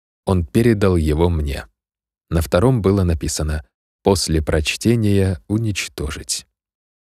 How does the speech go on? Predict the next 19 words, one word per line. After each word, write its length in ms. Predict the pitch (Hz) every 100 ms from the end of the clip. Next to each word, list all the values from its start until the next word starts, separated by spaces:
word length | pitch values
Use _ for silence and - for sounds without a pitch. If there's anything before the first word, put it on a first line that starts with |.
| _ _ _
Я 180 | - 151
снова 380 | 165 127 135 120
вернул 440 | 110 110 101 101
конверт, 720 | 92 95 90 87 85 - - -
и 60 | 85
начальник 640 | 87 - 147 123 113 101
вскрыл 460 | - - 87 85 80
его. 400 | 76 76 73 71 _ _ _ _ _ -
Он 200 | 131 110
вынул 320 | 110 101 90
сложенный 580 | - 98 98 90 82 80
лист 320 | 78 87 -
бумаги, 640 | 80 78 120 131 107 104 -
взглянул 600 | 90 85 80 78 104 127
на 100 | 113
него 380 | 101 95 101 92
и 160 | -
передал 580 | 90 - 113 107 95 85
мне. 320 | 80 73 76